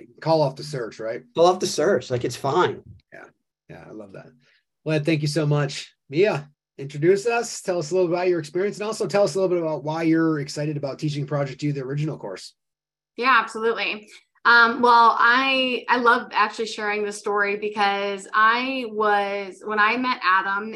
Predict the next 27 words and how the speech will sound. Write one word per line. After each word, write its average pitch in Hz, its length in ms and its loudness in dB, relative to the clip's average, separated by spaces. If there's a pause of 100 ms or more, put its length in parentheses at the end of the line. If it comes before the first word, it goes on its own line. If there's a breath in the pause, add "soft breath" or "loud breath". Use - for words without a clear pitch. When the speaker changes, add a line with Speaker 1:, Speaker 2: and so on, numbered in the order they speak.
(100)
Speaker 3:
and, 185 480 -6
and 185 300 -8
found 185 300 0
Project 185 460 -2
U, 190 220 -4
I 185 280 2
was 185 480 -6
not 180 400 2 (540)
in 208 100 -6
a 220 60 -4
successful 202 600 -8
place 185 380 -8
in 180 100 -6
my 170 180 -2
life. 170 520 -6 (420 soft breath)
Um, 180 600 2 (180)
like, 202 380 -6
you 247 320 -2
are 220 280 6
around 202 380 2
higher 208 340 0
minded 185 460 -8
people, 190 460 -6
and 196 200 -4
you 226 120 -2
are 214 300 4
around 196 240 0